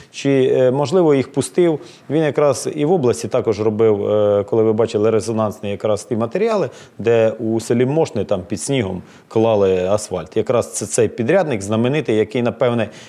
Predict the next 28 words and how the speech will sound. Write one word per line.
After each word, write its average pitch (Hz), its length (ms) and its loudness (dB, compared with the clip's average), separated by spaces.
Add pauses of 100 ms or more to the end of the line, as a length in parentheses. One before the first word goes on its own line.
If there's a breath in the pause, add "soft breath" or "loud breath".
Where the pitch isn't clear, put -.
і 139 80 2
ні 135 120 2
Сумгаїцьку 165 640 0
не 190 100 2
встиг 180 260 2
зробити, 147 520 0
ні 147 140 2
в 147 60 2
Мошнах 107 440 -2
там 95 180 -2
не 98 80 -4
встиг 92 240 -4
покласти. 92 500 -6
От 123 80 -8
вони, 214 240 0 (300 loud breath)
знаєте, 220 260 2
як 147 140 2
працюють 117 440 0
ці 104 340 -2
наші, 107 320 -2 (200)
е, 98 300 -4
підрядники? 95 580 -2 (360 loud breath)
Вони 185 400 2
виграють 147 680 2
тендери, 143 480 0 (360 loud breath)
потім 220 300 2
вони 160 240 2
беруть, 139 520 2